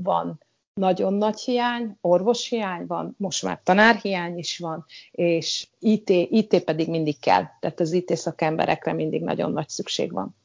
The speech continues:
Az orvosok, az I T szakemberek, ők tudnak úgy is, ö, jönni Svédországba, hogy esetleg interneten megpályáznak egy állást, és beadják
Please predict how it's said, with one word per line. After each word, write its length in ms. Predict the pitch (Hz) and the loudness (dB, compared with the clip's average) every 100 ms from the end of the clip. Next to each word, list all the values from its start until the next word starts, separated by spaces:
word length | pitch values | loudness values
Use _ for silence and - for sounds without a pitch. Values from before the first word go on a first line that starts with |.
| _ - _ _ - | _ -20 _ _ -6
Az 160 | 196 | -2
orvosok, 560 | 226 233 214 208 214 214 | 0 0 -2 -8 -8 -8
az 120 | 185 | -6
I 100 | 208 | -8
T 180 | 208 196 | -8 -10
szakemberek, 880 | - 185 175 180 185 175 170 - | -8 -10 -8 -8 -4 -2 -4 -4
ők 260 | 170 180 180 | -4 -4 -4
tudnak 420 | 220 180 180 - | -4 -2 -4 -6
úgy 200 | 185 175 | -6 -4
is, 300 | 185 - - | -2 -4 -2
ö, 180 | 202 190 | 2 2
jönni 340 | 202 202 202 | 2 0 -2
Svédországba, 920 | 202 - 190 180 160 - 170 170 175 | -4 -4 -4 -2 -4 -2 -2 0 -2
hogy 220 | 175 175 170 | 2 2 0
esetleg 560 | 165 170 - 165 160 | -2 -4 -2 -2 -2
interneten 680 | - 190 180 170 160 156 160 | -2 -2 0 0 0 -2 -2
megpályáznak 800 | 165 151 170 156 156 160 160 - | -4 -2 0 4 4 4 0 -2
egy 180 | 165 160 | 0 4
állást, 580 | 170 160 165 - - - | 6 6 4 0 -4 -4
és 380 | 170 160 - - | -4 -4 -8 -10
beadják 640 | 165 185 180 165 170 175 | 0 4 6 6 2 -4